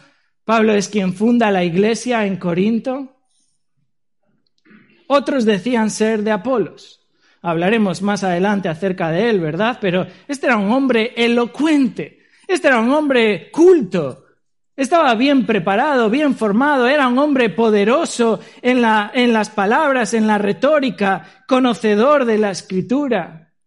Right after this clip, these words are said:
Y cuando llega a Corinto, después de Pablo, este hombre Apolos ya había estado en Éfeso,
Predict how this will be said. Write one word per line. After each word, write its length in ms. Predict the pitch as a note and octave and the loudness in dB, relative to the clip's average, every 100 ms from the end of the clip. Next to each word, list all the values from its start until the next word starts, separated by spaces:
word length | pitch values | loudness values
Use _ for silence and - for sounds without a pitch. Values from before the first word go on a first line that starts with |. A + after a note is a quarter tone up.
| _ _ _ _ _ _ _ | _ _ _ _ _ _ _
Y 120 | A3+ | -8
cuando 280 | G3 A#3+ A3+ | -2 2 4
llega 320 | G#3 D4+ F4 | 4 2 2
a 80 | C4 | 0
Corinto, 640 | G#3+ G3+ D#4+ D4 F3+ F3 E3+ | 0 0 2 2 0 -2 -2
después 480 | F3+ F#3 B3+ D4+ | -2 -2 -2 0
de 80 | G#3 | -2
Pablo, 560 | D#3+ A3+ F#3+ D#3 D3+ F#3 _ _ _ _ _ _ _ _ _ | -4 -4 -4 -4 -8 -12 _ _ _ _ _ _ _ _ _
este 320 | - F4+ C#4 A#3 | -4 -2 2 2
hombre 300 | D#4+ C4+ G#3+ | 2 2 2
Apolos 460 | - D#4+ C#4 A3 | 2 0 2 2
ya 120 | B3 | 0
había 180 | D4 D4 | -2 -2
estado 380 | G#3+ C4 C4 A3+ | -4 -2 0 2
en 160 | G3+ A#3 | 2 0
Éfeso, 640 | D#4 - F#3 - C#3+ - | -2 -4 -8 -8 -12 -14